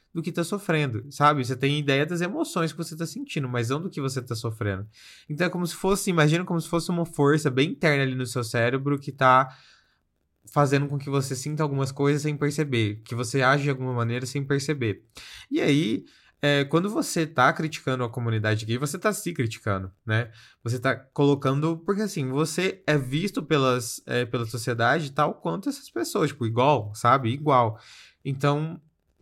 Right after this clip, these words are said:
você aprendeu isso, sabe? Que você é o mesmo que essas pessoas. Então, você tá se colocando nessa mesma situação. Então, quando você generaliza, tipo, "A comunidade gay é isso, ponto, é aquilo", você tá se criticando também, sabe? Você tá se colocando nesse badalo. Por mais que você fale, "Ah, não, mas eu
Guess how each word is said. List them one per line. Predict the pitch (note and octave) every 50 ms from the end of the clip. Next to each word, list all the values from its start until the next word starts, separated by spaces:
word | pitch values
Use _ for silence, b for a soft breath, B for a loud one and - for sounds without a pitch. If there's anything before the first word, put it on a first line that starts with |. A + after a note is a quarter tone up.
| -
você | D3 D3 C3+ C#3+ C#3+ D3 D#3+
aprendeu | D3 D3+ D#3 D3+ D3+ D3 D#3+ D#3 C#3+
isso, | A2+ G#2 G#2 - -
sabe? | - B2 B2+ B2+ B2+
Que | A2+ A#2
você | A2+ A2+ A2 A2 C3 C3+ C#3
é | - -
o | C#4
mesmo | D4 C#4+ B3+ E3+ D3+ C3+
que | - -
essas | A#2+ A2+ A2 - -
pessoas. | - A#2 G#2+ - - G#2 F#2+ F#2+ G#2+ - _ b b b b b b b _ _ -
Então, | G4 F#4+ F#4+ C4+
você | C4 G#3
tá | F#3+ F#3+
se | F#3 -
colocando | - G3 G3 F#3+ F#3+ F#3 F3 E3
nessa | E3+ E3 E3+ F#3
mesma | E3 D#3 D#3+ D#3+ E3+ E3
situação. | E3 - F#3 F#3+ - - E3+ D3
Então, | C3+ C#3 C#3
quando | C#3+ D#3 D#3
você | F3 E3+ - F3 D#3 -
generaliza, | A#2+ A2+ C#3 C3+ B2+ B2 A#2+ A2 G2+ G2+ G#2 A#2 C#3+ D#3+ D3+ C3+
tipo, | A#2 A2 - - - - - -
"A | B2+ C#3+ E3+
comunidade | E3 - - B2 A#2+ B2 A#2+ A2+ A2 A2 A#2+ B2+ A#2+ A2+
gay | A2 G#2+ A#2+ A#2+ A2+ A2+
é | G#2+
isso, | G2+ G#2 A2+ A#2+ A2 - G#2+ A2
ponto, | - A2+ G#2+ G#2+ G#2+
é | G2
aquilo", | G2+ - - D#3+ E3+ D#3+ C3+ A2 G#2+ b b b b b b b
você | - -
tá | C#4+ - E4+
se | C#4 -
criticando | - D#4 D#4 D4 - - - C#4+ F3 D#3 D3
também, | - D#3 D3 C#3+ B2+ A#2 A2+ A2+ A2+ A2+
sabe? | - - C3+ C3+ C#3+ C#3
Você | - C#3+
tá | - D3
se | C#3+ -
colocando | - D#3+ D3+ D3+ E3+ D#3+ D3+ D3+
nesse | D3+ D3+
badalo. | - - D#3+ E3 E3 D#3+ C3+ A#2+ A2+
Por | - C3
mais | C3+ D3+ D3+
que | - F#3
você |
fale, | - D3+ C3+ B2 A#2+
"Ah, | - B2+ C#3+ E3 F3+
não, | E3 D3+ D3+
mas | D3+ C#3 A#2
eu | B2 C3 C#3